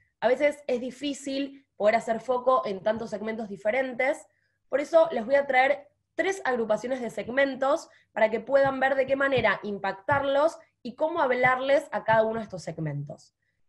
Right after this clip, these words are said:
Meli, pasamos al siguiente slide, por favor. El segmento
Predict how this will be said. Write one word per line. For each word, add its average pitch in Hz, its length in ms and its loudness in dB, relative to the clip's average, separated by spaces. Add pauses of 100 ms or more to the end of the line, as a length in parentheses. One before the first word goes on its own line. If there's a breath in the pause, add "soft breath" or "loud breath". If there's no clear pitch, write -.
(100)
Meli, 277 420 -4
pasamos 247 340 -6
al 220 100 -2
siguiente 220 300 -6
slide, 247 280 -4
por 226 140 -8
favor. 302 420 2 (1300)
El 254 120 -2
segmento 339 640 -2